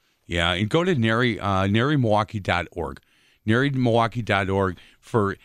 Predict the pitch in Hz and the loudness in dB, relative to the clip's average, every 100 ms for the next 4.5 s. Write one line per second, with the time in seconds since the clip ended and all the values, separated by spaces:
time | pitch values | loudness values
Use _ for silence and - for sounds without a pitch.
0 | _ - 139 170 139 151 160 127 113 123 | _ -2 0 0 -2 -4 -4 -2 -2 0
1 | 120 123 104 - 120 113 107 117 107 107 | 0 0 -2 -2 0 0 -4 -2 0 0
2 | 73 101 - 98 98 - 95 - - 120 | -2 -4 -2 -2 -2 -2 -2 -2 0 -2
3 | - 120 104 - 113 110 110 107 95 87 | 0 -2 -2 -2 0 0 2 0 0 -2
4 | 87 101 113 110 95 | -2 0 2 2 -2